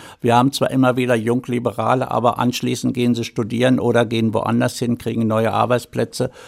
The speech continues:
und plötzlich sind sie wieder weg. Wir haben also einen ziemlich jungen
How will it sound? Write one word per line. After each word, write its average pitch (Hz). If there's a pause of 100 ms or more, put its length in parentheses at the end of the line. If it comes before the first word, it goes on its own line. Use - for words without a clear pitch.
(160)
und 107
plötzlich 113
sind 110
sie 110
wieder 101
weg. - (340)
Wir 113
haben 110
also 110
einen 104
ziemlich 120
jungen 110